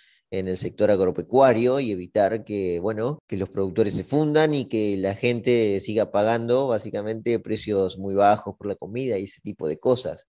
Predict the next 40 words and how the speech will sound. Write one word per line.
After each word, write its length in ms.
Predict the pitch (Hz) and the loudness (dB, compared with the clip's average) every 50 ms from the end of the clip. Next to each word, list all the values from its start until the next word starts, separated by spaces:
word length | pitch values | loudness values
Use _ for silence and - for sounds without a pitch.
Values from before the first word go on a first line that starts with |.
| _ | _
Porque, 240 | _ 113 110 - - | _ 0 2 6 6
a 60 | 127 | 8
ver, 240 | 147 147 117 98 - - | 8 8 6 4 2 4
esto 320 | - 143 151 147 147 135 | 6 6 6 6 6 4
era 220 | 131 123 120 113 | 4 4 4 4
lo 100 | 107 104 | 2 0
que 100 | 104 101 | -2 -6
se 120 | 95 - 95 | -8 -8 -6
evitaba. 580 | 95 98 - 175 170 139 107 87 85 82 - _ _ - | -6 0 4 6 8 8 8 6 2 -2 -10 _ _ -4
Hoy 340 | - - 120 120 127 135 135 | 2 4 6 8 8 6 6
estamos 300 | 120 - 110 101 107 107 | 4 2 0 -4 -6 -6
muy 240 | 107 110 117 117 113 | -8 -6 -2 0 0
acostumbrados 720 | 104 92 98 95 - - 98 110 120 127 127 131 143 135 - | 0 0 -2 -6 -8 -4 2 6 8 8 8 8 6 4 2
a 100 | 113 104 | 0 0
que 140 | 92 95 | 0 -2
haya 320 | 98 107 - 117 104 - - | -2 0 0 0 0 0 0
precios, 760 | - 117 107 - - - - 107 101 92 87 87 85 - - | 0 -2 -2 -2 -4 -6 -4 -4 -4 -4 -4 -6 -8 -12 -14
eh, 220 | - 50 - - - | -14 -14 -14 -6 -2
a 120 | - 110 - | -2 0 0
que 120 | 107 - | 0 -4
se 100 | - 107 | -4 -6
establezcan 640 | 101 - - 71 101 123 120 - - 87 85 85 - _ | -8 -8 -6 -4 -2 -4 -4 -4 -6 -8 -8 -10 -10 _
precios 380 | - 107 104 95 - 95 82 - | -2 -2 -2 -2 -4 -8 -8 -4
máximos 480 | 98 113 117 - - - 107 92 90 - | -2 -2 -2 -2 -4 -10 -12 -14 -10 -8
para 220 | - 90 - 76 | -6 -6 -4 -6
las, 420 | 85 87 95 98 101 107 - - _ | -6 -10 -12 -14 -16 -16 -16 -12 _
para 200 | - - 87 87 | -8 -6 -6 -6
los 200 | 90 90 90 82 - | -6 -6 -8 -8 -6
productos 560 | - 95 107 127 147 143 120 - - 110 - | -2 2 4 4 4 4 2 0 -4 -6 -6
por 180 | - 104 - | -8 -10 -8
la 40 | 98 | -8
inflación. 580 | 90 87 85 92 - - 131 131 139 147 151 - - - - _ _ _ _ | -8 -8 -8 -6 -2 0 0 0 0 -2 -6 -10 -16 -20 -20 _ _ _ _
Bueno, 200 | - 123 117 107 | 2 2 2 2
en 120 | 95 95 | 0 -2
aquellos 260 | - 107 107 101 117 107 | -2 -4 -4 -4 -4 -4
momentos 400 | 107 104 107 117 123 123 123 123 | -4 -2 -4 -2 -2 -4 -4 -2
era 120 | 107 98 | -4 -4
un 80 | 98 90 | -4 -4
poco 180 | 104 - 104 | -4 -2 -2
distinta 600 | 101 101 104 127 127 120 110 - 131 135 151 160 | -4 -2 -2 -4 -4 -4 0 4 4 4 4 0